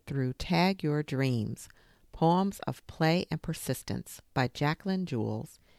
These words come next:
illustrated by Iris Depp. First up, Tag Your Dreams. Play tag with your dreams. Chase them till you're breathless. Dreams have strong legs, but so do you. Keep running with your arm out,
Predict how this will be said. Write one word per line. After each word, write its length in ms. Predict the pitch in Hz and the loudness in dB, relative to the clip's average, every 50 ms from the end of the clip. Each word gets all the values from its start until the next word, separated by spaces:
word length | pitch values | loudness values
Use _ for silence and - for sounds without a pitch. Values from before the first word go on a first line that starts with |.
| _ _ _ _ | _ _ _ _
illustrated 640 | - 151 147 165 170 - - - 160 151 151 156 - | 0 2 2 2 2 0 -2 -2 0 0 0 0 -2
by 180 | - 123 117 - - | -2 -2 -2 -2 0
Iris 420 | - 123 123 123 123 131 - - - - | 0 2 2 2 2 0 -4 -6 -4 -2
Depp. 320 | 117 98 - - - - - _ _ _ _ _ _ _ _ _ _ _ _ _ _ _ _ - - - _ | 0 0 0 -2 -10 -18 -20 _ _ _ _ _ _ _ _ _ _ _ _ _ _ _ _ -20 -20 -20 _
First 440 | _ - - 139 131 135 - - 202 | _ -4 0 0 0 0 0 2 4
up, 260 | 214 254 - - - - - _ _ _ _ _ _ | 4 4 2 -2 -10 -20 -20 _ _ _ _ _ _
Tag 380 | - - - 139 139 143 135 - | -2 2 4 4 4 4 2 0
Your 100 | 143 139 | -2 -2
Dreams. 640 | 127 - 123 123 120 117 110 - - - - - - _ _ _ _ _ _ _ _ _ _ _ _ _ _ _ | 0 0 -2 -2 -2 -2 -6 -8 -10 -14 -20 -20 -20 _ _ _ _ _ _ _ _ _ _ _ _ _ _ _
Play 260 | - - - 208 233 262 | -6 2 4 4 4 4
tag 360 | - - 170 151 156 156 - - | 2 2 2 2 2 2 0 -2
with 140 | 151 - | -6 -4
your 100 | 135 127 | -4 -6
dreams. 560 | 120 - 123 123 120 110 107 104 101 - - - _ _ _ | -4 -2 -2 -2 -2 -2 -4 -6 -8 -12 -16 -18 _ _ _
Chase 380 | - - - 180 196 - - - | -6 0 2 2 2 2 -2 -2
them 300 | - 196 196 196 202 202 | -2 -2 0 0 -2 -4
till 160 | - - 160 | -4 -2 0
you're 180 | 139 127 120 107 | 0 0 0 -2
breathless. 800 | - - - 120 120 - - - 82 67 - - - - - - _ _ _ _ _ _ _ - - | -2 -2 -2 -2 -2 -2 -4 -6 -6 -6 -6 -6 -12 -14 -18 -20 _ _ _ _ _ _ _ -10 -2
Dreams 380 | - 139 160 180 196 196 - | 0 2 4 4 2 0 0
have 180 | - 139 120 - | -2 -2 -2 -2
strong 400 | - - - 131 120 117 117 117 | -6 -4 -2 0 0 0 0 0
legs, 580 | 120 143 156 151 127 127 - 160 - - - - - _ _ | 0 0 2 2 2 0 -2 -6 -10 -14 -16 -16 -20 _ _
but 140 | - 147 - | -6 -6 -4
so 220 | - - 147 147 | 0 2 2 2
do 80 | 151 156 | 2 2
you. 340 | 156 190 233 220 165 147 143 - _ _ _ _ _ _ | 2 2 2 2 0 -2 -4 -10 _ _ _ _ _ _
Keep 300 | - - 190 180 - - | -4 -4 -4 -2 0 2
running 300 | 131 139 151 180 190 190 | 2 4 4 4 2 2
with 160 | 185 - - | 0 0 0
your 120 | 180 - - | -2 0 2
arm 260 | - 156 156 147 135 | 2 2 2 2 2
out, 240 | 123 110 107 104 - | 0 0 0 -2 -4